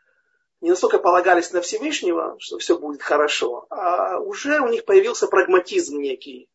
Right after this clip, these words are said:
и они, например, не осветили некоторые территории. Кдуша Шния,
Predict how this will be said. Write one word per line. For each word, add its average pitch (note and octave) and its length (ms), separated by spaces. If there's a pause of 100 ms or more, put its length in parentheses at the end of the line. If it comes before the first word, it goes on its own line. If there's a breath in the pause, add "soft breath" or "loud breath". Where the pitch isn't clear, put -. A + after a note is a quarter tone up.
и E3 140
они, G3 240
например, G3 420
не G#3 160
осветили F#3+ 540
некоторые F3 520
территории. C3 640 (720)
Кдуша E3+ 440
Шния, E3+ 520